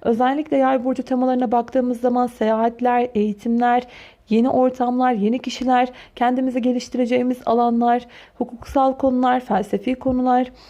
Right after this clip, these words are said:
e, vizyonu daha geniş alanlar aslında büyük resmi görmeyle alakalıdır Yay burcu arkadaşlar. Genelde, e, Yay burcu temaları din adamları, e,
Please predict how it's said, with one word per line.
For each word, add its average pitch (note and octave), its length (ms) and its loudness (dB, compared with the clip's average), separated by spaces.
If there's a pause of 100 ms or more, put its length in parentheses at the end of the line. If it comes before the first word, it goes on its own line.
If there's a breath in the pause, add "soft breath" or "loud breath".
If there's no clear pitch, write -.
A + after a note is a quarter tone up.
(280 loud breath)
e, G#3 80 0 (480)
vizyonu A3+ 540 0
daha C#4+ 160 2
geniş B3 380 0
alanlar G#3 400 0
aslında A3 380 -2
büyük C#4+ 240 0
resmi A#3 320 0
görmeyle A3+ 420 0
alakalıdır G3+ 540 -2
Yay G#3 300 -2
burcu G3+ 200 -4
arkadaşlar. G#3+ 580 -4
Genelde, B3 520 0 (420 loud breath)
e, G#3+ 200 0
Yay A3 500 0
burcu A3+ 200 -2
temaları G#3 560 -2 (500 loud breath)
din B3+ 120 4
adamları, G#3 680 2 (220)
e, G#3 300 -2